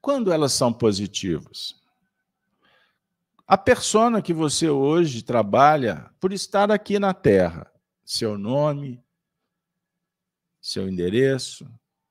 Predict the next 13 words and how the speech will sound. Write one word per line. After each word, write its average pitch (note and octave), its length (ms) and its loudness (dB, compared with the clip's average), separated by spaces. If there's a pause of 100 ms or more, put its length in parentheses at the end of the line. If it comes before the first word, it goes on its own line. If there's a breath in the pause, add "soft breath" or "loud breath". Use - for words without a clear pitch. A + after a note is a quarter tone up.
(480)
sua F2+ 240 -10
família, A2+ 840 -6 (600)
sua G2 300 -4
profissão, A#2+ 880 -2 (1200)
suas C3 340 0
preferências, A#2+ 1080 -4 (880)
a - 80 -10
cor C3 300 2
da A2+ 120 0
camisa G#2+ 640 0
que - 100 -14
você - 160 -8
usa, A#2 680 -6